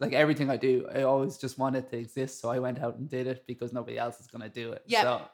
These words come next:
Speaker 1: accidental comedy promoter.
Speaker 2: Yeah. Well, I suppose that's the way with a lot of people who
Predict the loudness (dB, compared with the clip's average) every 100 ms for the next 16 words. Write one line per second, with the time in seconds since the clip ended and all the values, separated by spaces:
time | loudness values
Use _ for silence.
0 | -2 -2 -2 -2 -2 -2 -6 -4 -6 -6
1 | -10 -10 -10 -10 -14 -14 -2 2 2 -2
2 | -12 0 6 8 8 6 6 6 4 6
3 | 6 4 6 6 4 -2 -2 -2 -2 -2
4 | 0 -2 -4